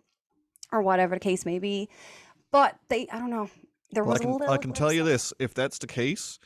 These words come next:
Speaker 2: then they should keep the string of rookies coming because the
Speaker 1: Literally,
Speaker 2: goaltending,
Speaker 1: that's
Speaker 2: the
Speaker 1: what me and
Speaker 2: goaltending
Speaker 1: Adam were saying.
Speaker 2: the goaltending we've been watching is by far, and I mean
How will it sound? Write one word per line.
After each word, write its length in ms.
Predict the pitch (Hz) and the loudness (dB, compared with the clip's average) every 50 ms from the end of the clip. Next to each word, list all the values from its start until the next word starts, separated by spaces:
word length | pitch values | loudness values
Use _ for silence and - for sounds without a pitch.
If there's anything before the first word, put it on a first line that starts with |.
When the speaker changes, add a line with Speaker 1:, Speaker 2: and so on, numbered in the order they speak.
| - - _ _ | -20 -20 _ _
Speaker 2:
then 80 | - 107 | -6 -4
they 80 | 110 104 | -4 -4
should 160 | - - 104 | -4 -6 -6
keep 220 | - - 113 - | -6 -6 -6 -4
the 80 | - 113 | -4 -6
string 340 | - - - 120 120 120 117 | -6 -4 -6 -6 -4 -2 -2
of 60 | 113 | 0
rookies 320 | 113 117 - - 117 104 - | 0 0 0 -2 -6 -6 -2
coming 340 | - 120 113 110 104 101 | -4 -2 -2 -2 -4 -4
because 380 | 98 98 - - 107 101 101 - - - - - - - - _ | -4 -6 -4 -4 -4 -4 -4 -6 -12 -20 -20 -20 -20 -20 -20 _
the 60 | - 226 | -2 2
Speaker 1:
Literally, 480 | 269 320 359 392 381 359 330 269 - | 4 4 6 8 6 6 6 4 2
Speaker 2:
goaltending, 140 | 165 160 - - - | 0 -2 -4 -2 0
Speaker 1:
that's 180 | 294 311 - | 0 4 4
Speaker 2:
the 80 | 349 285 | 6 8
Speaker 1:
what 120 | 294 311 | 8 8
me 80 | 330 349 | 8 8
and 80 | 285 | 6
Speaker 2:
goaltending 40 | 285 | 4
Speaker 1:
Adam 200 | 277 262 262 294 | 2 2 2 4
were 100 | 302 320 | 2 2
saying. 480 | 302 - 311 240 214 196 185 185 196 196 _ _ _ _ _ _ - | 2 2 0 0 0 -2 -2 -4 -8 -14 _ _ _ _ _ _ -2
Speaker 2:
the 60 | 117 | 2
goaltending 340 | 131 156 170 - 202 196 175 | 2 2 2 2 -2 0 2
we've 140 | 160 151 | 2 2
been 140 | 131 123 117 | 2 2 2
watching 440 | 113 110 113 113 - - 95 80 - _ _ _ _ | 4 2 2 2 0 -4 -6 -10 -14 _ _ _ _
is 200 | 139 131 127 107 | 2 2 2 2
by 540 | 92 107 107 - 131 123 127 139 151 156 165 | -2 -8 -2 2 2 4 6 6 6 4 4
far, 480 | 156 - - - - 123 120 110 101 95 | 0 -4 0 2 4 4 4 4 4 2
and 160 | 87 107 107 | 0 0 0
I 160 | 110 123 143 | 0 0 0
mean 360 | 151 147 139 127 120 113 - | 0 -2 -2 -2 -4 -6 -8